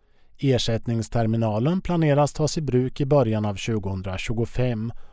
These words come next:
och användas fram till senare delen av tjugohundratjugosex. Nya flerbostadshus. Tre flerbostadshus med butikslokaler mot den nya bussterminalen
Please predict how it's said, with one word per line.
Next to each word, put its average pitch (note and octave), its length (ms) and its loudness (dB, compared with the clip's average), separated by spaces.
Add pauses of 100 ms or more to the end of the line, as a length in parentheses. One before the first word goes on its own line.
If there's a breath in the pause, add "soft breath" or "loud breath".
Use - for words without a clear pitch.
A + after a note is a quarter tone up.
(140 soft breath)
och E3 160 0
användas C3 640 4
fram D#3 300 0
till G#2+ 260 -2
senare A#2 580 -2
delen G#2+ 420 -2
av F#2+ 120 -6
tjugohundratjugosex. G2 1600 -6 (1160)
Nya D3 540 2
flerbostadshus. G#2 1500 -4 (920)
Tre F3+ 520 0
flerbostadshus G#2+ 1200 -2
med D3 300 0
butikslokaler A#2+ 1120 0
mot A#2 300 -4
den A#2 200 0
nya B2 500 0
bussterminalen A2+ 1120 0